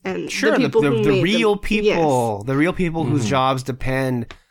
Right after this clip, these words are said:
Speaker 2: uh, and they put their, their life and,
Speaker 1: Yes,
Speaker 2: and, and
Speaker 1: like,
Speaker 2: art into it,
Speaker 1: I,
Speaker 2: for
Speaker 1: I
Speaker 2: sure.
Speaker 1: still think that we need to kind of give it a shot. It's just right now it looks
Speaker 3: Yeah.
Speaker 1: a little bit awkward.
Speaker 2: Mm-hmm.
Speaker 1: So we'll see.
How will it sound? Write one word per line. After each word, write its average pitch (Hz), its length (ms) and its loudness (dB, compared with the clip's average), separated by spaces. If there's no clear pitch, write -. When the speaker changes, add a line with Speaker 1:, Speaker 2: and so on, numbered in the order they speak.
Speaker 2:
uh, 120 120 -6
and 135 140 -2
they 127 40 0
put - 260 4
their, 131 200 0
their 120 180 -2
life 113 320 0
and, 208 80 -2
Speaker 1:
Yes, 214 260 2
Speaker 2:
and, 208 140 -2
and 226 80 0
Speaker 1:
like, 220 240 4
Speaker 2:
art 131 300 0
into 107 380 -6
it, 92 100 -6
Speaker 1:
I, 226 140 2
Speaker 2:
for - 60 -2
Speaker 1:
I 254 100 2
Speaker 2:
sure. - 80 -2
Speaker 1:
still 269 180 2
think 277 240 0
that 262 180 -2
we 220 140 0
need 208 240 0
to 196 180 2
kind 185 280 -4
of 175 120 -4
give 170 180 -2
it 165 100 -4
a 175 60 -4
shot. 220 380 -2
It's 202 220 0
just - 220 -6
right 185 160 0
now 190 260 2
it - 60 -2
looks 120 240 0
Speaker 3:
Yeah. 208 60 2
Speaker 1:
a - 20 2
little 170 180 0
bit 175 180 -2
awkward. 190 680 -2
Speaker 2:
Mm-hmm. 131 480 -2
Speaker 1:
So 214 320 2
we'll 208 140 2
see. - 260 -6